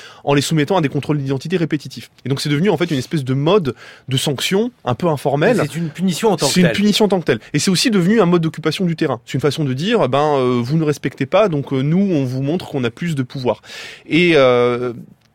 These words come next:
Speaker 1: là, là encore, en fait, c'est, euh, c'est, c'est une spirale dans laquelle on est tombé, euh, dans laquelle on est tombé depuis, euh, euh, depuis plusieurs décennies. Et il n'est pas évident de revenir en arrière, parce qu'en fait,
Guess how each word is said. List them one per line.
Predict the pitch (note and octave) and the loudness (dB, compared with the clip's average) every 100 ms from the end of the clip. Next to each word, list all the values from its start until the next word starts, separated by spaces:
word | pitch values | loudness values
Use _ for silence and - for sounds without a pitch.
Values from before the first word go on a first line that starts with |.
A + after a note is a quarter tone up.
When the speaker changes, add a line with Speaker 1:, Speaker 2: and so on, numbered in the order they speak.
| - | 0
Speaker 1:
là, | E3 F#3 | 0 2
là | E3 | 0
encore, | F#3 F#3 G#3+ | 0 2 2
en | D3 | 2
fait, | C3 B2 | -4 -8
c'est, | - C3+ | -4 0
euh, | B2 | 0
c'est, | B2 - C3 | 0 -4 -6
c'est | - | -4
une | B2+ | -6
spirale | - D#3+ D#3 | -6 0 2
dans | C#3+ | 2
laquelle | A#2 A#2+ C3+ | 0 -2 -4
on | B2 | -4
est | A#2 | -4
tombé, | C#3 B2 C#3 C3+ | -6 -4 -2 -2
euh, | G2+ | -2
dans | G#2 | -2
laquelle | A2 A#2+ | -4 -4
on | A#2 | -6
est | A2 | -6
tombé | A#2 B2 C3 | -6 -6 -6
depuis, | G2+ - B2 B2 | -8 -14 -10 -6
euh, | G2 F#2+ - - - | -4 -6 -10 -20 -10
euh, | G#2 | -8
depuis | A2+ A2 - | -6 -8 -12
plusieurs | C3 - - C#3 C3 C#3+ D3+ B2+ | -14 -14 -10 -8 -4 0 2 0
décennies. | A2+ A#2+ - C#3+ A#3+ - | 0 -4 -4 -4 -4 -4
Et | |
il | C#3 | -4
n'est | C3+ | 0
pas | G3 | 0
évident | F3+ D#3 E3 | 0 -2 -2
de | F3 B2+ | -2 0
revenir | B2 C#3 C#3+ | 0 0 -2
en | C#3 | 0
arrière, | C3+ C3+ B2+ | 0 -2 -2
parce | B2 A#2 | -6 -8
qu'en | C3+ | -4
fait, | - G#3 | -2 -2